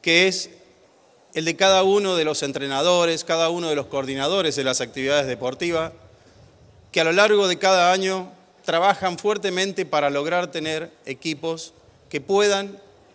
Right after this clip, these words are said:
trabajar y competir en cada uno de estos encuentros. A ellos también felicitarlos, felicitarlos a ustedes y realmente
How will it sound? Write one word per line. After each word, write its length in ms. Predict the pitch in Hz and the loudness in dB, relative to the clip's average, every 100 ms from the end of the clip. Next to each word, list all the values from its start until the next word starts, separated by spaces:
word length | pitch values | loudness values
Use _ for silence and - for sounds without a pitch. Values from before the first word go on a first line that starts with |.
| _ | _
trabajar 680 | 143 143 139 175 185 196 - | 0 2 2 2 2 0 -10
y 100 | 147 | -12
competir 680 | 135 143 135 139 156 160 - - _ | -4 -4 -2 -4 -4 -6 -8 -20 _
en 120 | 135 | -6
cada 220 | 147 151 | -2 0
uno 180 | 151 147 | 0 -4
de 40 | 135 | -8
estos 240 | 143 131 | -10 -10
encuentros. 720 | 120 117 110 92 - 98 - _ _ _ - | -10 -6 -6 -6 -14 -20 -20 _ _ _ -2
A 160 | 139 | 0
ellos 160 | 170 170 | 0 -4
también 540 | 156 156 175 175 175 _ _ _ _ _ | -6 -4 -6 -6 -10 _ _ _ _ _
felicitarlos, 880 | 135 135 139 185 185 185 196 190 - _ _ _ | -8 -6 -4 0 2 0 -4 -10 -20 _ _ _
felicitarlos 680 | 143 147 143 143 196 190 175 | -4 -4 -4 0 0 2 -2
a 80 | 151 | -2
ustedes 560 | 147 190 190 190 - - - | -2 -2 -2 -2 -6 -8 -8
y 120 | 160 | -2
realmente 760 | 175 180 190 196 196 196 190 | 0 0 -2 -4 -4 -6 -6